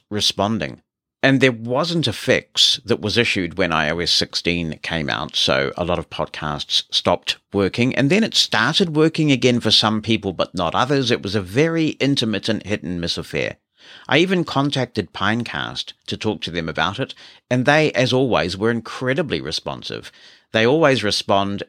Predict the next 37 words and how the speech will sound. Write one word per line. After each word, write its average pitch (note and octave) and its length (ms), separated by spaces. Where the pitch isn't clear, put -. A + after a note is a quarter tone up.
in G2 280
a F#2 60
helpful, G#2 460
timely F2 440
way, D#2 340
but B2+ 140
basically C#3 360
said, B2+ 220
"Look, G#3+ 160
we're G#2 100
not F#2+ 200
sure G#2+ 120
what G2 160
we G#2 80
can A#2 220
do. D3 160
We G#2+ 140
haven't F#2 360
done F#2+ 460
anything D#2 440
here." C#2+ 280
So F2 260
it's F2 140
obviously F#2 340
with D#2+ 200
Castro, F2 500
because G2+ 300
they're F2 160
the E2+ 180
only D#2 280
app - 120
affected. - 540
And C#3+ 140
when G#3 180
they F3+ 140
stopped - 380
responding, E2+ 720